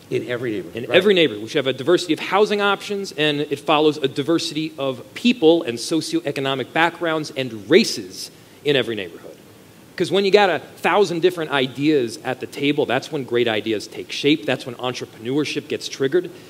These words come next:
Speaker 2: And that's ultimately when our city is really gonna rock. But in order to allow, uh, to get it, you first need to allow for it. And we had a city, and have a city, that, you know, is exclusively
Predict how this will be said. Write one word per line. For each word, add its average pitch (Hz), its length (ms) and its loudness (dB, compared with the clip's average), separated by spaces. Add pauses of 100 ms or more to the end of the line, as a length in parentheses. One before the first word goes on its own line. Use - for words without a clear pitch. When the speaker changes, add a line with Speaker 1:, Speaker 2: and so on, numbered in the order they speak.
(180)
Speaker 2:
And 123 100 -4
that's 143 180 2
ultimately 147 460 0
when 127 180 -2
our 120 100 0
city 135 320 -2
is 117 180 -2
really 135 340 2
gonna 120 160 -2
rock. 123 260 -2
But 147 140 2
in 143 100 -2
order 202 220 10
to 151 180 -2
allow, 175 200 4
uh, 175 140 0
to 156 140 -6
get 247 220 8
it, 226 160 8
you 160 60 4
first 208 280 4
need 185 200 2
to 156 120 2
allow 214 240 6
for 110 320 -2
it. 147 80 -6 (380)
And 175 280 4
we 208 160 6
had 202 200 6
a 226 60 4
city, 170 320 4
and 160 100 0
have 247 160 4
a 180 40 -6
city, 135 320 0
that, 156 240 8 (260)
you 180 60 -4
know, 175 140 2
is 151 120 -2
exclusively 165 880 -2